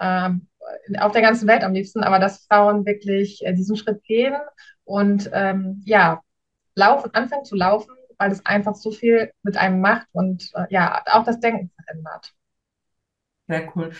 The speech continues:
Speaker 2: Und jetzt hättest du ja einfach irgendwie, was weiß ich, in der Nachbarschaft ein Lauftreffen initiieren können oder so. Du hast dich aber für den Weg Online-Kurs entschieden.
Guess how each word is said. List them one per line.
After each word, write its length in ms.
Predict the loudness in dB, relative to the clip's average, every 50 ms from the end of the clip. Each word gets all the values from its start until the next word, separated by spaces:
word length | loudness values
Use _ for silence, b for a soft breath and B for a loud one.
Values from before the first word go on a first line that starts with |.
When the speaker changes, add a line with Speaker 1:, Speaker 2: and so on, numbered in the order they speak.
| B B B B -8 B
Speaker 2:
Und 200 | -2 -2 -2 0
jetzt 200 | -4 -4 -2 0
hättest 340 | 0 0 0 0 -6 -6 0
du 60 | 2
ja 100 | 4 4 4
einfach 260 | 4 2 2 0 0
irgendwie, 280 | 0 0 0 0 -2 -2
was 160 | -4 -2 -2
weiß 140 | -2 -2 -2
ich, 160 | -4 -4 -2
in 120 | -2 0 2
der 80 | 2
Nachbarschaft 640 | 4 4 2 2 2 -2 -2 2 2 2 2 2 2
ein 100 | 0 2
Lauftreffen 600 | 4 4 2 2 0 -4 -4 -4 -4 -4 -6 -6 -6
initiieren 520 | -4 -4 -4 -4 -4 -4 -4 -2 -2 -2
können 160 | -2 0 0 0 0
oder 160 | 0 -2 -2
so. 180 | -2 -2 -4 -2
Du 60 | 0 2
hast 180 | 0 0 0 -2
dich 120 | -4 -2
aber 180 | -2 -2 -2 -4
für 80 | -2
den 200 | -2 -2 0 0 0
Weg 240 | -2 -2 -4 -4 0
Online-Kurs 800 | 0 2 4 4 4 4 4 4 2 0 -2 -2 -2 -2 -2
entschieden. 720 | -2 -2 -2 -2 -2 -2 -2 -2 0 0 -2 -2 -4 -6